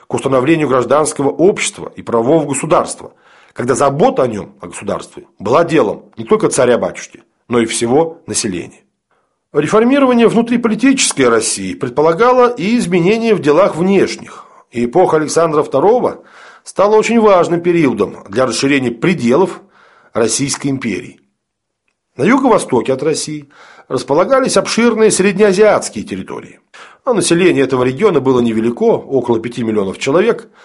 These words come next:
и занималось преимущественно скотоводством, ну и местами земледелием.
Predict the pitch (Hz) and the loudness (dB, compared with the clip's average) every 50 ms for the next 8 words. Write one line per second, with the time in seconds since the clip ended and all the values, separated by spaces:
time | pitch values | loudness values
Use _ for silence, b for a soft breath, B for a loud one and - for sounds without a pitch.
0 | b b b b 269 220 196 190 190 202 226 233 208 - - - 147 147 151 185 | b b b b 2 2 2 2 2 2 2 2 2 2 0 -2 0 0 2 2
1 | 208 - - - - 180 175 175 - 170 170 185 185 175 165 127 110 - - - | 0 0 -2 -2 0 0 0 0 0 0 2 2 4 4 4 2 0 -2 -4 -12
2 | - - - _ - - 196 247 208 156 139 120 - - 156 156 147 131 113 123 | -14 -18 -18 _ -8 -6 -4 -2 -2 -2 -2 -4 -2 0 0 0 0 -2 -6 -6
3 | 131 123 117 87 85 73 62 - - - - | -6 -8 -10 -10 -12 -14 -16 -16 -20 -20 -20